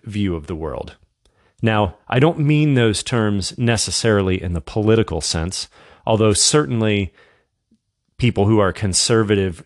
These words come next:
in their thinking tend to lean more conservative politically and vice versa. What I mean by those terms is this, is that the conservative person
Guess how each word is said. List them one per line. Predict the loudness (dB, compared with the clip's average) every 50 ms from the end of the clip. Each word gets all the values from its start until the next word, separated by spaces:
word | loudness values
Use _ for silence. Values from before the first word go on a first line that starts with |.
| _ _ -4
in | -4 -2 -2
their | -2 -4
thinking | -6 -6 -2 0 0 2 2 0 0 0 -2 -4 -6 _ _ -14
tend | -8 -4 0 0 2 2 2 0
to | -2 -4
lean | -4 -4 -2 -2 -2 -2 -2 -4
more | -4 -4 -4 -4 -4
conservative | -4 -6 -6 -4 -2 -2 -2 -2 -4 -6 -6 -8 _
politically | -6 -4 -2 -2 -2 -4 -4 -6 -6 -6 -6 -8 -12 -16 -20 -20 -20 _ -4
and | -2 0 0
vice | 2 0 0 -2 -2 -2
versa. | -2 -2 -2 -2 -4 -8 -10 -12 -16 _ _ -20 -20 _ _ _ _ _
What | 0 2 2 2
I | 2 2
mean | 0 0 0 0 0 0 0 0 0
by | 0 -2 -2 -2
those | -4 -4 -6 -6 -6
terms | -6 -6 -6 -6 -6 -8 -8 -10
is | -10 -10 -10 -8
this, | -8 -8 -8 -8 -10 -10 -12 _ _ _ _ _ _ _ _ -4 -2
is | 0 2 2
that | 2 0 0
the | -2
conservative | -2 -2 -2 0 0 2 2 2 2 2 0 -2 -2 -2
person | -2 -2 -2 0 0 -2 -2 -4 -4